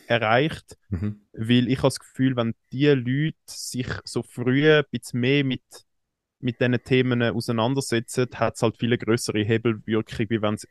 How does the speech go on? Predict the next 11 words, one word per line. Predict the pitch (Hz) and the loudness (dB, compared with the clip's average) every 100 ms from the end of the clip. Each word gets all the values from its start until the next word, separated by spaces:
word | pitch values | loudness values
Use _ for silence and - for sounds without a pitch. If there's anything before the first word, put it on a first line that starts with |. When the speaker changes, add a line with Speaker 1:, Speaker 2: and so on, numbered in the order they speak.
| _ | _
Speaker 1:
erst | 107 107 | -2 -2
später | - - 101 113 - | -2 -2 0 0 2
machst, | 110 104 - | 2 2 0
wenn | 101 101 | -6 -4
du | |
schon | - | -6
Kind | - 113 104 | -2 0 2
hast, | 104 101 - | 2 2 0
wenn | 101 | -6
du | 101 | -4
schon | - 101 | 0 0